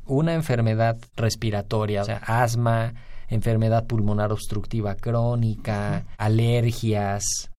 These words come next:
Speaker 1: luego hipertensión, diabetes, obesidad, tabaquismo, el embarazo prioritario, que las que están embarazadas se vacunen en cualquier trimestre, se pueden vacunar de manera segura. Todos los que toman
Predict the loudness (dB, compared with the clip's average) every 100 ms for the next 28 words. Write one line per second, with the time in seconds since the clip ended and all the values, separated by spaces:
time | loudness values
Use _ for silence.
0 | -4 2 4 4 0 -2 -2 0 0 2
1 | 2 2 4 4 4 4 2 2 2 -2
2 | -2 -4 -6 -6 -2 -2 -2 -4 -2 -2
3 | -4 -8 -18 -2 2 2 0 0 0 2
4 | 0 0 -2 -8 -12 -2 0 2 2 2
5 | 2 2 0 -2 -8 -8 -2 0 2 0
6 | -2 -2 -2 -4 -6 -12 -10 -8 -6 -8
7 | -8 -6 -4 -4 -4 -4 -4 -4 -4 -6
8 | -8 -8 -6 -4 -2 0 0 0 0 -2
9 | -2 -4 -2 -2 -2 -2 -6 -4 -2 0
10 | 0 -2 -2 -2 0 0 0 -2 -2 -2
11 | -2 -2 -4 -8 -20 _ -6 -2 0 -2
12 | -4 -2 0 -2